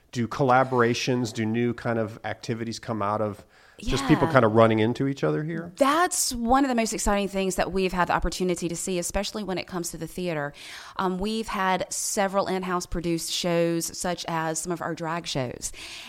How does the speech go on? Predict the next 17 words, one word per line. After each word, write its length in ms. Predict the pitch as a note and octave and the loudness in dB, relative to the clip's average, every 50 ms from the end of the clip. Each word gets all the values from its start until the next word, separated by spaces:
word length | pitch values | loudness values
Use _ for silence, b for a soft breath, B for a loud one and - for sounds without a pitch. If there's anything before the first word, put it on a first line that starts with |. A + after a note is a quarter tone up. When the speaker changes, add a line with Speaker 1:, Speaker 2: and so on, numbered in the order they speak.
| B B | B B
Speaker 2:
And 500 | F#3+ F#3 F#3 F3 F3 E3+ E3+ E3+ E3 E3 | -4 -2 0 2 2 2 2 0 0 -2
they, 520 | F#3 - F3+ G3 F#3+ F#3+ F#3 - - - - | -4 -2 0 0 2 2 0 0 -4 -4 -4
people 240 | - B3 - B3+ A#3+ | -2 -2 0 0 2
that 120 | A3+ F#3+ | 2 2
have 180 | G#3 G#3 F#3+ F#3 | 2 2 0 0
never 360 | F#3+ F#3+ G3 G3 G3 - F#3+ F#3+ | 0 0 0 0 0 0 -2 0
met 320 | F#3 G#3 A3 B3 - - | 2 2 4 2 2 2
one 180 | F#3 F3+ E3 E3 | 2 2 2 2
another, 420 | D#3+ D#3+ D3+ D3+ D#3 D3+ D3+ D3+ B B B B B B B | 2 2 2 2 2 2 0 0 B B B B B B B
they, 540 | B D#3+ G#3+ G3+ G3 F#3+ G3 F#3+ - - - - - _ - | B 2 4 4 4 4 2 0 -2 -4 -8 -14 -18 _ -2
they 240 | E3+ F#3 E3+ E3+ | 2 2 2 2
learn 260 | E3 E3 E3 E3+ E3+ E3+ | 2 2 2 2 2 2
from 180 | - F#3 F3+ | 2 0 0
each 160 | F#3 F3+ - | 0 2 2
other, 360 | F#3 F3 F3+ F3+ F#3 F3+ F3+ E3+ | 2 2 4 4 4 4 4 2
they 160 | D#3+ D#3 D#3+ | 2 0 0
collaborate, 840 | - E3+ D#3+ D#3+ E3 E3 E3 E3 E3+ E3 E3+ E3+ E3 E3 - - | -2 -2 0 4 6 6 6 6 4 4 4 4 4 2 0 -2